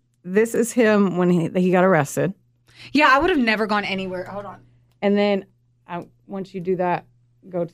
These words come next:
Speaker 1: swipe.
Speaker 2: I would, okay, hold up.
Speaker 1: Yeah, I'm showing her. If you
Speaker 2: Oh
Speaker 1: guys
Speaker 2: my
Speaker 1: Google
Speaker 2: gosh. I would have never gone anywhere with him. Firstly,
Speaker 1: Yeah, no.
Speaker 2: you guys, this guy is a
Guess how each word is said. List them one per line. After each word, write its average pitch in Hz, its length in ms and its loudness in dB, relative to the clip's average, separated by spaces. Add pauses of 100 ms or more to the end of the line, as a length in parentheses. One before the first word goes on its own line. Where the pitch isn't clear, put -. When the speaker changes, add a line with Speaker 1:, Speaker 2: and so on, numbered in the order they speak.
(140)
Speaker 1:
swipe. - 440 -12 (880)
Speaker 2:
I 269 160 2
would, 359 340 -2 (460)
okay, 175 340 -4
hold 180 260 -6
up. - 140 -14 (180)
Speaker 1:
Yeah, 240 320 2
I'm 214 160 2
showing 214 320 2
her. 214 120 4
If - 160 -2
you 240 80 6
Speaker 2:
Oh 269 160 4
Speaker 1:
guys 269 220 4
Speaker 2:
my 208 380 4
Speaker 1:
Google 220 180 4
Speaker 2:
gosh. 180 480 0
I 302 120 2
would 453 120 0
have 427 100 0
never 294 220 2
gone 262 160 2
anywhere 196 380 -2
with 170 120 -6
him. 165 220 -4
Firstly, 220 840 -2
Speaker 1:
Yeah, 196 280 2
no. 175 340 0 (140)
Speaker 2:
you 254 140 0
guys, 233 360 2
this 311 240 -4
guy 202 380 0
is 190 220 -4
a 190 220 -4